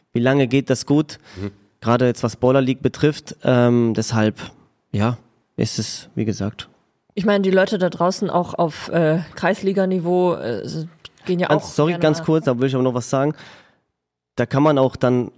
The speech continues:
Speaker 1: muss man auch verstehen als Außendastehender, dass nicht alles Gold ist, was glänzt, was, äh,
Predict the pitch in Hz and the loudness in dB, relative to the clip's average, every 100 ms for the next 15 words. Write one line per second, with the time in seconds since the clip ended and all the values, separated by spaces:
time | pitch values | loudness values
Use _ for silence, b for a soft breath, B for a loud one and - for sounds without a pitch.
0 | - - 151 - 139 131 - 117 - 143 | -8 -4 -2 0 -2 -2 -2 -4 0 0
1 | 156 123 - - 143 160 151 139 147 - | 2 0 0 0 0 0 -2 0 -2 0
2 | 147 147 127 123 - 135 131 - 131 139 | 0 2 2 -2 -2 -2 -2 -2 -2 -2
3 | 123 - - 127 156 147 135 127 120 - | -4 -10 0 2 2 0 -4 -2 -4 -2
4 | 120 123 123 - 107 113 - 123 120 113 | 0 2 0 -4 -4 -4 -2 0 0 0